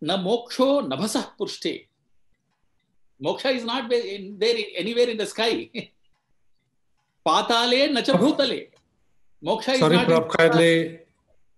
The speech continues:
Speaker 2: kindly,
Speaker 1: Not
Speaker 2: uh, conclude your, your, your speech, please.
Speaker 1: Also in Bhutala. So moksha is, uh, to be very happy, to realize God within you. So that is what the,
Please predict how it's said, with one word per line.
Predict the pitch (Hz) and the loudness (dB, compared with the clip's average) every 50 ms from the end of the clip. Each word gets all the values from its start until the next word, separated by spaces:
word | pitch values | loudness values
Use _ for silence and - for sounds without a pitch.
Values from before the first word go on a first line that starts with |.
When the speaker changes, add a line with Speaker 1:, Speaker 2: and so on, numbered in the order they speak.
| _ _ _ _ _ | _ _ _ _ _
Speaker 2:
kindly, | - 165 165 165 160 156 160 160 160 | 0 2 2 4 4 4 6 6 6
Speaker 1:
Not | 156 151 | 6 6
Speaker 2:
uh, | 147 139 135 135 143 - | 6 4 4 2 0 0
conclude | - 160 143 143 - 165 165 170 180 170 160 | 2 2 2 2 2 2 2 2 2 2 4
your, | 151 151 147 143 143 147 143 143 | 2 4 4 2 0 0 0 0
your, | 139 139 135 131 131 127 131 - - - | 2 4 4 4 2 0 -4 -10 -10 -4
your | 147 131 123 127 127 | 0 2 2 2 0
speech, | - - - 156 156 - | -2 -4 -6 -6 -6 -8
please. | - 156 156 - - - _ _ _ _ 131 | -8 -8 -8 -10 -12 -16 _ _ _ _ -2
Speaker 1:
Also | 151 202 202 - - 247 233 208 - - | -2 -2 -2 -2 -2 -2 -2 -2 -2 -6
in | 185 165 170 151 | -8 -10 -8 -8
Bhutala. | 147 165 165 160 139 - - - - _ _ _ _ _ | -8 -8 -6 -4 -6 -6 -6 -10 -16 _ _ _ _ _
So | - 226 220 | -2 -2 0
moksha | 180 185 226 254 254 - - 311 302 254 | 0 0 -2 -2 -4 -4 -2 -2 0 0
is, | 240 240 226 202 202 - | -2 -2 -4 -6 -6 -4
uh, | 226 220 220 208 214 | -2 -2 -2 -4 -4
to | - 170 | -6 -6
be | 160 190 208 220 226 220 - 151 | -6 -4 -6 -8 -10 -10 -10 -8
very | 165 185 196 208 196 | -6 -6 -6 -6 -8
happy, | 135 - 127 123 - - 190 180 - | -10 -10 -12 -14 -12 -12 -14 -12 -10
to | - 151 | -8 -8
realize | 127 127 135 143 170 175 156 143 - _ _ | -6 -6 -4 -4 -4 -4 -6 -8 -12 _ _
God | - 127 123 123 120 123 123 113 101 - - | -8 -6 -6 -6 -6 -6 -10 -12 -14 -18 -16
within | 110 110 110 117 107 95 90 | -16 -14 -14 -12 -14 -16 -18
you. | 87 - _ _ _ _ _ _ _ _ _ _ _ _ _ _ _ _ _ _ _ _ _ _ _ | -20 -20 _ _ _ _ _ _ _ _ _ _ _ _ _ _ _ _ _ _ _ _ _ _ _
So | _ - 160 156 143 | _ -8 -6 -6 -6
that | - 135 127 - | -6 -8 -10 -10
is | 170 160 | -14 -14
what | 160 165 160 160 - - | -12 -12 -12 -14 -12 -10
the, | 127 117 117 113 - | -8 -8 -8 -8 -10